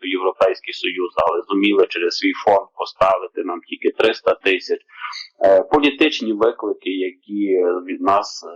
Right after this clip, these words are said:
чекали через призму Америки. Звичайно, що оці всі нюанси, е, нам варто на майбутнє враховувати. А щодо зараз, ну, воно на декілька місяців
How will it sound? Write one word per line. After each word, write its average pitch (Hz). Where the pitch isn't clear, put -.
чекали 98
через 92
призму 101
Америки. 98
Звичайно, 113
що -
оці 101
всі 107
нюанси, 131
е, 92
нам 98
варто 110
на 117
майбутнє 101
враховувати. 98
А 101
щодо 131
зараз, 135
ну, 131
воно 135
на 135
декілька 117
місяців 110